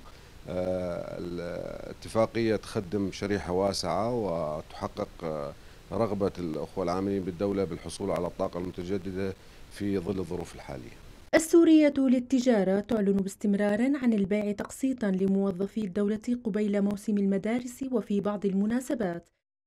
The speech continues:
Speaker 2: كما تطرح سللا غذائية في صالاتها لجميع المواطنين، وخاصة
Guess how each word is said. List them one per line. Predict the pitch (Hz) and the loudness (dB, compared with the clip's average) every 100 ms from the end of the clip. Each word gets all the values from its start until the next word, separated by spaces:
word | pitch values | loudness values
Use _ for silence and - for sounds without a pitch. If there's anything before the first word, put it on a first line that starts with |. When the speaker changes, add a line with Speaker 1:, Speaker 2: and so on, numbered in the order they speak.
| - | 6
Speaker 2:
كما | 277 294 | 8 8
تطرح | 294 370 277 247 254 | 6 4 2 4 2
سللا | 302 277 240 220 | 4 4 4 4
غذائية | 214 208 214 226 - 247 233 196 | 4 2 2 2 2 0 2 0
في | 202 | 0
صالاتها | 196 208 202 220 226 214 226 233 | -2 -2 0 0 -2 -2 -2 0
لجميع | 214 196 202 208 202 | 0 0 2 2 2
المواطنين، | 196 202 220 247 294 254 180 170 - - | 2 2 0 0 4 4 4 0 -6 -2
وخاصة | 220 220 208 - 196 226 | -2 0 -2 -2 -2 0